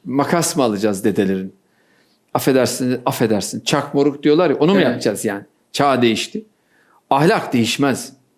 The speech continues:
Speaker 1: Eskiden tebessüm tavsiye edilirdi. Şimdi "Ne yapıyorsun lan?" mı, affedersiniz? Ahlak değişmez. Şimdi burada da görücü usulü muazzam bir usul. Nasıl?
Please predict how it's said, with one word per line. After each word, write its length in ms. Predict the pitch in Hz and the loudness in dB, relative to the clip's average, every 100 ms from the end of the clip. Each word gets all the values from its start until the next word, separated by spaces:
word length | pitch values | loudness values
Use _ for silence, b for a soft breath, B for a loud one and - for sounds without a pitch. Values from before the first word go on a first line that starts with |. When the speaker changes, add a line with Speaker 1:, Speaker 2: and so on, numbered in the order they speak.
| _ _ _ _ _ b b b | _ _ _ _ _ b b b
Speaker 1:
Eskiden 480 | - 147 - 190 208 | -2 0 2 2 2
tebessüm 480 | 196 180 180 - 220 | 2 4 2 2 0
tavsiye 420 | 185 156 127 147 | 2 2 2 2
edilirdi. 520 | 123 120 120 170 240 B B B | 4 4 4 4 2 B B B
Şimdi 540 | - 208 196 226 226 - - _ _ - | 0 2 4 2 0 -12 -20 _ _ -2
"Ne 60 | 147 | 0
yapıyorsun 260 | 165 190 | 2 2
lan?" 340 | 196 196 - - - - | 2 0 -6 -14 -18 -4
mı, 400 | 143 202 127 - - | 2 2 0 -4 -6
affedersiniz? 800 | 123 127 123 117 - 110 107 - - _ _ _ _ _ _ - | 0 2 4 2 -2 -6 -6 -12 -20 _ _ _ _ _ _ -2
Ahlak 380 | 135 156 151 135 | 2 2 0 0
değişmez. 500 | 117 - 101 - - _ b b b b | -2 -2 -8 -10 -18 _ b b b b
Şimdi 320 | - 339 311 160 | -4 2 4 4
burada 260 | 302 415 | 4 4
da 240 | 156 254 B B B _ - | 2 0 B B B _ -6
görücü 400 | 120 190 226 349 | 0 2 2 4
usulü 380 | 247 - 175 233 | 2 2 -2 2
muazzam 640 | 151 160 156 151 196 151 | 4 4 2 2 0 2
bir 120 | 127 | 0
usul. 240 | 104 - 101 | -2 -6 -8
Nasıl? 440 | 143 214 311 - | -2 0 0 0